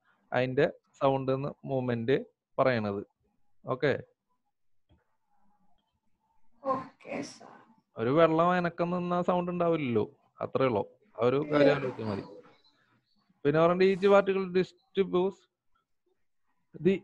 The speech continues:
Speaker 1: other
Speaker 2: ഏ?
Speaker 1: part-, കേക്കല്ലേ?
Speaker 2: ആ.
Speaker 1: Each particle distributes the other particle in the contact. അതായത് ഓരോ ആ ഒരു ഏരിയയിൽ വരുന്ന ഒരു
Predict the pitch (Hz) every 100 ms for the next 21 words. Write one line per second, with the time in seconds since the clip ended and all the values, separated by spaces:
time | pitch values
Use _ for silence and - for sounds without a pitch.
0 | - 160 170 320 381 - - - - _
1 | _ _ _ _ _ - _ _ _ _
2 | _ _ _ - - _ _ _ _ _
3 | 120 123 143 117 101 - - 392 427 415
4 | - 392 _ _ _ _ _ _ _ _
5 | 269 277 277 - - - _ - 147 156
6 | - 180 175 165 165 170 170 165 160 156
7 | 156 165 185 _ _ _ _ _ - 139
8 | 180 175 135 156 156 190 185 165 156 151
9 | 151 151 147 147 143 143 131 117 110 -
10 | _ _ _ _ - 117 127 139 170 165
11 | 143 170 - - 143 151 170 190 196 -
12 | 170 165 170 170 160 160 160 156 185 -
13 | - 147